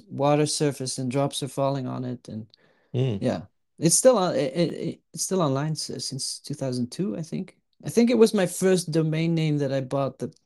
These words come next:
Speaker 1: was the title of the piece, and it's also the content of the piece.
Speaker 2: I think I have seen that one. Is there sound too? Like, each
Speaker 1: Yeah.
Speaker 2: time, yeah.
Speaker 1: You hear the drips falling, which kind of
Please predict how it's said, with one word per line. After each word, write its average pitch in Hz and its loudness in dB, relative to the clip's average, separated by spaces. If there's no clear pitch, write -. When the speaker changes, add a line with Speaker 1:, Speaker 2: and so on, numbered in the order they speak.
Speaker 1:
was 135 -6
the 123 -6
title 131 -2
of 120 -8
the 113 -10
piece, - -4
and 120 -4
it's 120 -10
also 123 -6
the 107 -10
content 117 -10
of 127 -16
the 123 -18
piece. - -8
Speaker 2:
I 131 2
think 196 0
I 208 4
have 160 2
seen - -4
that 104 -4
one. 110 -4
Is 107 0
there 127 4
sound 113 0
too? 107 -2
Like, 98 -4
each 147 4
Speaker 1:
Yeah. 117 6
Speaker 2:
time, 92 -2
yeah. 107 2
Speaker 1:
You - 2
hear 170 4
the 156 4
drips 160 0
falling, 165 4
which 151 -4
kind 165 -2
of 139 -2